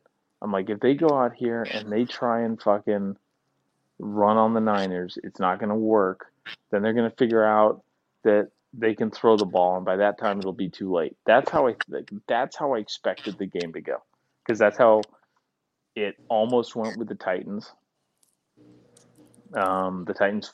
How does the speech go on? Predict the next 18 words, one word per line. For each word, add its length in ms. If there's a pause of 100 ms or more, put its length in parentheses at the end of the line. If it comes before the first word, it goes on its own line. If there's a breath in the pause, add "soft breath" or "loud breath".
finally 380
figured 320
out, 240
like, 140
"Oh, 160
hey, 160
we 120
can 100
throw 140
the 80
ball 220
on 100
this 120
team." 200 (560 soft breath)
Um, 500
the 120
Rams 600 (360)
could, 280